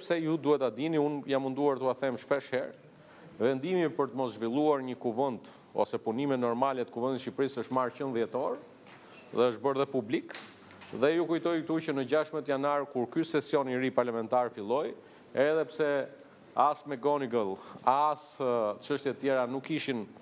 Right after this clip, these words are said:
çështje në agjendën, ë, politike, ë, të opozitës, përsëri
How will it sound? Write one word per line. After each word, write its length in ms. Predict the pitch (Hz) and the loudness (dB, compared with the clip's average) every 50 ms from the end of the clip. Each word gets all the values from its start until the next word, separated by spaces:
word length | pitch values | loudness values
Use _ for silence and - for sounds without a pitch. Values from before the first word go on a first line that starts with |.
| - - - | -20 -16 -6
çështje 460 | - - 139 131 123 - 127 120 110 | 0 2 2 2 2 2 0 0 0
në 200 | 110 120 135 147 147 135 | 0 0 0 2 2 0
agjendën, 480 | 117 107 107 139 139 127 107 104 92 87 | -2 -2 -2 -2 -2 -2 -2 -2 -4 -4
ë, 640 | - - - - - - - - - - - 104 110 110 107 - | -6 -14 -20 -20 -20 -20 -20 -20 -12 -4 0 0 0 0 0 0
politike, 560 | 139 131 123 120 120 - 139 139 110 127 120 113 110 101 - - - - - - - - - - | -2 -2 -2 -4 -6 -6 -6 -4 0 2 2 2 2 0 -4 -6 -14 -20 -20 -20 -20 -20 -18 -10
ë, 200 | - - 110 110 107 107 104 101 101 - | -4 0 0 2 2 2 0 -2 -2 0
të 140 | 139 139 135 - 123 110 | 0 0 0 0 -2 -2
opozitës, 640 | - 110 104 92 123 160 220 214 196 - - - - - - - - | -2 -4 -4 -2 -2 -2 -2 -2 -2 -4 -6 -8 -10 -14 -16 -6 -2
përsëri 480 | 160 160 147 - - 127 131 135 139 | 0 0 0 0 -4 -4 -2 -2 -4